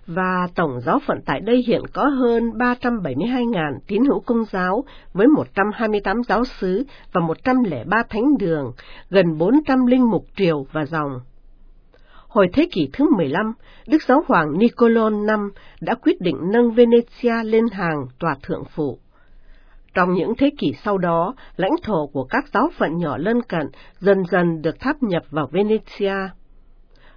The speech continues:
Trong số bốn mươi bảy vị thượng phụ thành Venezia từ trước đến nay, có ba vị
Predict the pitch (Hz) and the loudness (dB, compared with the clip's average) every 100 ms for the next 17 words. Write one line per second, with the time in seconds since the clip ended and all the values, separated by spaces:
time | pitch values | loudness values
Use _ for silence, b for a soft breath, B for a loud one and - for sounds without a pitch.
0 | - 196 196 - 185 196 262 180 220 277 | 0 2 2 0 2 2 2 2 6 6
1 | 190 120 131 156 - 185 - - 165 - | 4 -2 -4 -6 -4 -6 -6 -6 -6 -4
2 | 170 117 147 196 202 196 - 202 190 185 | -4 -4 0 2 2 0 -4 -4 -4 -4
3 | 143 - 226 214 185 233 202 190 185 B | -6 -4 -6 -4 -4 -2 -4 -6 -8 B
4 | B B - 262 233 254 190 185 | B B -2 0 2 2 2 -2